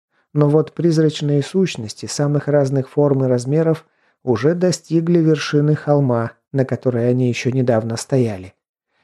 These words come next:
И теперь пялились вверх, наблюдая за двумя астральными телами. Минута, тяжесть все нарастала. Если сюда так тяжело,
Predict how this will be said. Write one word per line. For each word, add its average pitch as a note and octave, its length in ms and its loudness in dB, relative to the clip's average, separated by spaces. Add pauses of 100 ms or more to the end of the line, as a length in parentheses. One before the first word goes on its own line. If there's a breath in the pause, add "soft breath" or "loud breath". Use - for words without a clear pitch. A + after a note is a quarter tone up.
(120)
И C3 80 0
теперь C3+ 500 -2 (160)
пялились F3 600 0
вверх, D#3 500 -2 (120)
наблюдая D3 520 2
за C#3+ 140 2
двумя C#3 360 2
астральными B2+ 580 0
телами. A#2 540 -2 (1600)
Минута, B2 560 -4 (300)
тяжесть C3+ 480 -2
все - 240 -2
нарастала. A#2+ 680 -6 (960)
Если F3 540 0
сюда F3+ 420 0
так C3 200 -6
тяжело, D#3 560 0